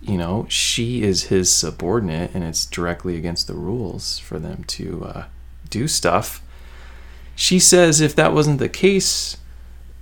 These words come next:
maybe they'd have a different conversation, but because that is the case, then they don't,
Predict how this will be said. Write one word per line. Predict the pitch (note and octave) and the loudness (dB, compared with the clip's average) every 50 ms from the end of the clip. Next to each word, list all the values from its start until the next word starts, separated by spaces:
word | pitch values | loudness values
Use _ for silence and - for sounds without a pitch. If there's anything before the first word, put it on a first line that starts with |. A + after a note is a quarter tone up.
| - - - - - - - - - - - - | -16 -16 -16 -18 -18 -18 -18 -18 -18 -18 -12 -6
maybe | - C#3+ C#3+ C3+ C3 B2 B2+ A#2+ | 0 2 4 6 6 6 8 8
they'd | B2 A#2+ A#2 | 10 10 12
have | A2+ A2 G#2 | 10 10 8
a | G2+ | 8
different | F#2 - A#2 A2+ A2+ G#2+ - | 6 4 4 4 2 -2 -2
conversation, | - A2 G2+ F2+ F#2 F2 - - - A2+ A2+ A2 - A#2 G#2+ G#2 G#2 F2+ | 0 0 0 0 0 0 2 2 4 4 2 2 2 2 2 2 2 4
but | F#2+ - - - | 2 2 0 0
because | G2 - - G2+ F2+ | -4 -2 0 0 2
that | F#2 G2 B2+ | 2 4 4
is | F#3 F#3+ F#3+ - | 4 4 2 0
the | D#3+ | -4
case, | D#3+ - D#3 C#3+ D#3 D#3 - | -4 -2 -2 -2 -2 -2 -2
then | - G#3 F#3+ F#3 | 0 0 0 2
they | F#3+ - | 2 2
don't, | A2+ A#2+ A#2 | 2 2 2